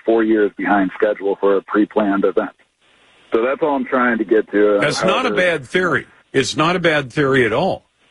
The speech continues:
Speaker 2: Um, you know,
Speaker 1: Okay.
Speaker 2: because
Speaker 1: That's all I wanted.
Speaker 2: No, and, and, and all I'm concerned with is have you noticed that most of the major media today aren't doing much of anything with what I thought
Speaker 1: Well, that's
Speaker 2: from the
Speaker 1: Project
Speaker 2: Times?
Speaker 1: Mockingbird.
Speaker 2: What?
Speaker 1: That's,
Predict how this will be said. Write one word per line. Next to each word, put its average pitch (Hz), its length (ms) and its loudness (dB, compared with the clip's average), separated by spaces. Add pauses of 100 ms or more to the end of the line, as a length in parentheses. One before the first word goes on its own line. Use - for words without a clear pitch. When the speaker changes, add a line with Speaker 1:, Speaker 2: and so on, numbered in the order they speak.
(120)
Speaker 2:
Um, 104 540 0
you 127 140 2
know, 117 100 0
Speaker 1:
Okay. 104 80 -4
Speaker 2:
because 127 540 -2 (160)
Speaker 1:
That's 127 220 2
all 120 80 4
I 104 40 2
wanted. 87 300 -6 (480)
Speaker 2:
No, 160 320 0
and, 143 300 -4
and, 135 280 -2
and 139 300 0
all 170 240 0
I'm 202 200 -4
concerned 127 580 -2
with 104 200 -2
is 107 460 -4 (380)
have 135 220 -2
you 131 80 0
noticed 196 640 -2
that 127 300 -4
most 131 380 -2
of 147 60 -4
the 143 60 0
major 139 320 0
media 127 340 2
today 110 540 -4
aren't 113 240 -4
doing 117 300 0
much 113 220 0
of 107 100 -2
anything 113 480 -2
with 107 180 0
what 101 200 0
I 123 180 0
thought 107 360 -2
Speaker 1:
Well, 151 80 -2
that's 156 200 2
Speaker 2:
from - 160 0
the 156 60 0
Speaker 1:
Project 98 200 -6
Speaker 2:
Times? 131 380 -2
Speaker 1:
Mockingbird. - 840 -6
Speaker 2:
What? 117 260 0 (300)
Speaker 1:
That's, 135 240 0